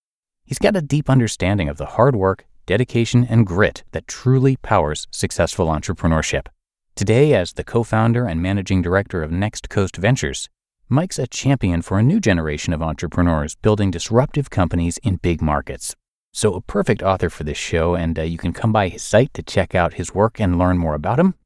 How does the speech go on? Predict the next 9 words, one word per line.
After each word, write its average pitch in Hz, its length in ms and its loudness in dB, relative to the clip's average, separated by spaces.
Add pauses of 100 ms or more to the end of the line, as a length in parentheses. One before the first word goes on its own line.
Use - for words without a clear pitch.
(160)
Again, 92 240 0
that's 80 240 -4
mike 107 400 2
smirklo 92 580 0
dot 76 280 -6
com. 107 380 2 (360)
Smirklo 90 460 0
is - 80 -6
spelled 78 320 -2